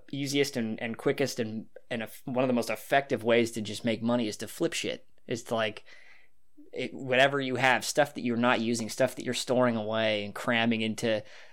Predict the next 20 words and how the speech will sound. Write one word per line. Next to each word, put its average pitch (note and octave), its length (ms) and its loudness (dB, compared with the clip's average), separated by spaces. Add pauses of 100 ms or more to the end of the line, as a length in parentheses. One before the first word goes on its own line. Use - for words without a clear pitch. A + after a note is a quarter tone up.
(140)
storage A#2 500 0
units A2 360 -6
and, G#2+ 360 -6
you C3 120 -2
know, G#2+ 120 0
all A#2+ 160 6
this A#2 160 0
stuff, - 500 2
just B2 220 -4
instead C3+ 300 4
of A#2+ 160 2
storing C3 480 4
it A#2 140 2
and A#2 100 -4
letting A#2 200 2
it A2 120 0
sit - 260 0
there A2+ 160 2
gathering A2+ 480 0
dust, A2 540 -2